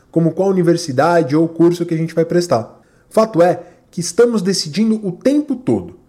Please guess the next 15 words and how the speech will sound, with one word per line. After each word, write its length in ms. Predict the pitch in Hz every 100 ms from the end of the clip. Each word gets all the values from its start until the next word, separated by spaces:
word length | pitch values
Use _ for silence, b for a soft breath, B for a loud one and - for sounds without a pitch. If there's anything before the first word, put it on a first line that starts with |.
| b b b b
e 80 | 143
cada 400 | - 240 277 185
uma 220 | 170 156
de 100 | 127
nossas 300 | 117 117 139
decisões 520 | 143 151 185 185 214
vai 140 | 208 220
dando 260 | 180 190
direção 460 | 185 202 196 180 175
para 120 | 185
as 40 | 180
nossas 340 | 180 196 170
vidas. 380 | 160 135 131 - b b b
Por 120 | - 220
exemplo, 380 | 143 107 -